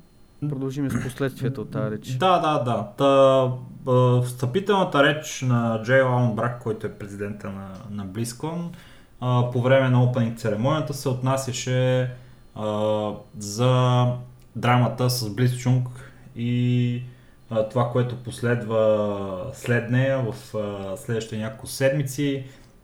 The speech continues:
Speaker 2: Blizzard бяха буквално на тръни през цялото време. Всичките им екипи, които имаха,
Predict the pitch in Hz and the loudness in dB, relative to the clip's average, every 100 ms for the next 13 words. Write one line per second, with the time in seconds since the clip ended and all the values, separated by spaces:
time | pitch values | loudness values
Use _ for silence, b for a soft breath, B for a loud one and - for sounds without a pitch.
0 | - - 123 143 127 107 135 135 131 135 | -20 -6 -2 0 0 4 6 6 4 4
1 | 135 135 131 - - - 113 123 120 131 | 4 2 -2 -12 -20 -12 -8 -6 -2 0
2 | 131 131 113 107 127 123 107 107 98 - | 2 0 -2 -2 0 2 0 -2 -8 -6
3 | 110 104 - 101 123 135 135 131 127 B | -4 -4 -4 -4 -2 0 -2 -4 -6 B
4 | B B B - - - _ - - _ | B B B -20 -20 -20 _ -20 -20 _
5 | _ _ - - - - 147 143 147 147 | _ _ -20 -20 -20 -10 -8 -6 -4 2
6 | 139 127 123 139 120 - 135 131 135 127 | 4 4 2 0 -2 0 0 2 2 2
7 | 117 110 123 120 127 110 104 80 | 2 2 2 2 2 0 0 -4